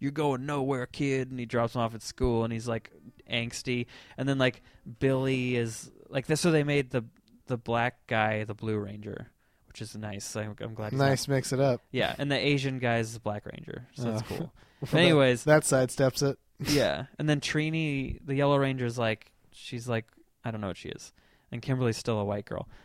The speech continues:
Speaker 1: And, but they're all kinda like, it's almost like, like a, a Neo Breakfast Club, the way they're like, they,
Speaker 2: <laughs>
Speaker 1: like, they're all these outcasts,
Speaker 2: You
Speaker 1: and
Speaker 2: know
Speaker 1: then they
Speaker 2: what,
Speaker 1: end up
Speaker 2: like,
Speaker 1: being friends in detention, sort of.
Speaker 2: if they make it like Breakfast Club, but we have powers, then yeah,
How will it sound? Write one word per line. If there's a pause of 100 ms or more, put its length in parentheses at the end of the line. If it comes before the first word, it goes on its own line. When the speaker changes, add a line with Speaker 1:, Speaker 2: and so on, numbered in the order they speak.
(160)
Speaker 1:
And,
but
they're
all
kinda
like,
it's
almost
like, (420)
like
a, (120)
a
Neo
Breakfast
Club,
the
way
they're
like,
they, (280)
Speaker 2:
<laughs>
Speaker 1:
like,
they're
all
these
outcasts,
Speaker 2:
You
Speaker 1:
and
Speaker 2:
know
Speaker 1:
then
they
Speaker 2:
what,
Speaker 1:
end
up
Speaker 2:
like,
Speaker 1:
being
friends
in
detention,
sort
of.
Speaker 2:
if
they
make
it
like
Breakfast
Club,
but
we
have
powers,
then
yeah,